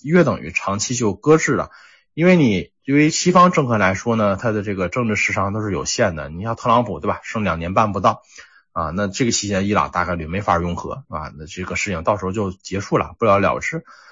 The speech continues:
但是呢，你如果非要谈这个问题，要么呢，你压根儿就第一阶段的东西解决不了，啊，要么做让步的话，要面临国内政治的拷问，对吧？因为你这个对手方，对吧？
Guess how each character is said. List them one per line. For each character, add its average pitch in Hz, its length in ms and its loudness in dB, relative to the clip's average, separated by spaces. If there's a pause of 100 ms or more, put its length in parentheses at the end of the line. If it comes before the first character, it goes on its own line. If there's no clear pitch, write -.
(140)
但 151 100 4
是 165 100 6
呢， 151 140 8
你 131 60 6
如 135 100 6
果 160 120 8
非 180 140 6
要 165 120 10
谈 117 240 2
这 160 80 4
个 147 80 6
问 123 160 4
题， 76 300 -10 (100)
要 143 180 6
么 120 80 2
呢， 107 140 0
你 90 140 -4
压 107 160 2
根 110 120 0
儿 - 20 -2
就 107 120 -2
第 110 200 -4
一 110 60 -2
阶 107 140 0
段 101 160 0
的 85 100 -4
东 98 260 -6
西 92 200 -8
解 67 180 -12
决 71 100 -8
不 90 140 -6
了， - 240 -4 (300)
啊， 78 160 -4
要 131 160 6
么 104 100 2
做 123 160 4
让 117 220 8
步 110 100 2
的 76 140 0
话， 82 240 2 (320)
要 95 240 2
面 98 160 -2
临 87 140 -6
国 82 180 -8
内 95 160 -2
政 98 160 -6
治 85 100 -10
的 78 140 -6
拷 - 260 -6
问， 147 240 0 (220)
对 104 80 0
吧？ 80 120 0
因 98 120 -4
为 104 100 0
你 92 200 -2
这 95 100 -8
个 95 120 -2
对 113 200 -2
手 87 160 -2
方， 92 340 0
对 113 80 -12
吧？ 85 220 -4